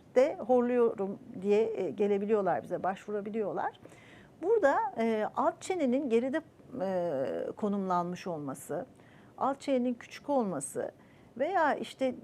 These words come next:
diş sıkıyor olmakla beraber bu maseter kaslarının aşırı derecede büyümüş olması, e, horlama nedeni olduğu için bize başvuran hastalarda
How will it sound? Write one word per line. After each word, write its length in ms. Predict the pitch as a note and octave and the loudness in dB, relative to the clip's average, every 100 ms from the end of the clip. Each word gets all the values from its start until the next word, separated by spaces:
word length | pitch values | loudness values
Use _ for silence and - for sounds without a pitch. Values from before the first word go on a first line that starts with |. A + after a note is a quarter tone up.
| F#3+ | -6
diş 180 | C4 C4+ | -4 -4
sıkıyor 460 | - - C4+ B3+ A3+ | -6 -4 2 4 6
olmakla 520 | A3+ A#3 C#4 C4 A3 | 4 2 0 2 4
beraber 480 | G3 F#3+ F3+ G3 G3 | 4 4 2 0 -2
bu 40 | |
maseter 520 | G#3+ G#3+ B3+ B3 G#3 | -2 0 0 0 0
kaslarının 420 | G3 F#3 - D#3+ | -2 -6 -4 -4
aşırı 320 | - - A#3 A#3+ | -4 -4 -2 2
derecede 420 | G#3 F3 D#3 - | 2 2 -4 -2
büyümüş 360 | G#3+ A#3 A#3+ | 0 0 2
olması, 540 | A3 F3+ E3 E3+ - A4+ - - - - - - | 0 0 -4 -6 -6 -6 -8 -20 -20 -20 -10 -4
e, 1000 | G3+ G3 F#3 F3+ D#3 - E2+ E2+ - - - | -2 2 2 2 2 0 -2 -2 -2 -2 4
horlama 340 | A#3+ A#3 A3+ | 4 4 2
nedeni 380 | G#3+ G3+ G3+ F#3 | 0 -2 -2 -4
olduğu 540 | - G#3+ A3 G#3 D4 | -2 0 0 -2 -4
için 340 | C4 - B3+ F#4 - - - - - - - - - | -4 -4 -6 -8 -14 -20 -20 -20 -20 -20 -20 -16 -6
bize 340 | G#3+ B3 G#4+ | -2 0 4
başvuran 500 | F#4+ C#4+ - G#3+ G#3+ | 4 4 0 0 0
hastalarda 840 | G3+ G3 - F#3+ F3+ D#3+ C#3 - | 0 -2 0 2 2 2 0 -4